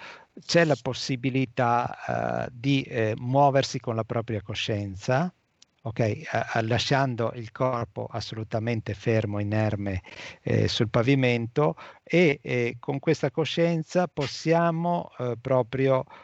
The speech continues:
esplorare un po', eh, quelle che sono le aree, le zone che, eh, i defunti percorrono.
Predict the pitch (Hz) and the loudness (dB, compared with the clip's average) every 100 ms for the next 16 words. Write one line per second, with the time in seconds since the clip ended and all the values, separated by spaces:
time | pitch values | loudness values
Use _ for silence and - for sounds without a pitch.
0 | - - 127 - - 151 147 131 117 117 | -20 -4 -2 -2 2 4 6 6 4 2
1 | 120 131 - 135 117 131 117 120 123 127 | 0 -2 -6 -6 -2 0 2 2 -2 0
2 | 113 - 127 120 120 117 - 123 120 127 | 0 0 0 0 -2 -6 -4 -2 0 -2
3 | 135 120 117 110 107 117 120 117 127 110 | 0 2 4 4 2 2 0 2 -2 0
4 | 110 104 107 113 110 - - - _ _ | -2 0 0 0 -2 -6 -20 -20 _ _
5 | 147 139 143 - 113 110 110 110 - 120 | 2 4 4 0 -2 0 0 -4 -6 -4
6 | 131 - 120 117 110 113 117 107 - 110 | -4 -4 -6 -6 -4 -4 -4 -4 -2 0
7 | 107 107 104 113 | 0 0 -2 -6